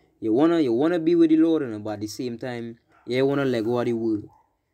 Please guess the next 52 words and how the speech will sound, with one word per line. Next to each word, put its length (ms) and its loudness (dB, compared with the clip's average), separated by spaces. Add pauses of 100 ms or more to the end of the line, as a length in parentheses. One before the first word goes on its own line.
So 140 -6
you 100 -2
think 280 2
that, 180 -2
you 80 -2
know, 120 0
you'll 240 2
do 380 0
enough, 460 -2 (300)
you 80 -12
can 120 -2
hold 200 6
on 100 0
to 100 -6
the 100 2
Lord 260 -2
and 120 -6
hold 220 -2
on 120 -4
to 100 -2
the 80 -4
world, 360 2 (500)
and 140 -8
you'll 140 -4
keep 280 -12
going 220 -2
so, 160 0
but 220 -4
that 180 -4
will 120 4
just 220 0
lead, 440 -2
result 400 -4
in 120 2
your 120 2
death. 300 -6 (100)
You 80 -16
understand? 500 -8 (520)
'Cause 100 -8
the 60 -2
scripture 320 -6
say 160 0
what? 260 -4 (480)
"Love 240 -6
the 100 -2
Lord 220 -2
with 100 -6 (140)
all 320 0
thy 180 0
heart 420 -6 (300)
and 220 -10
soul 460 -2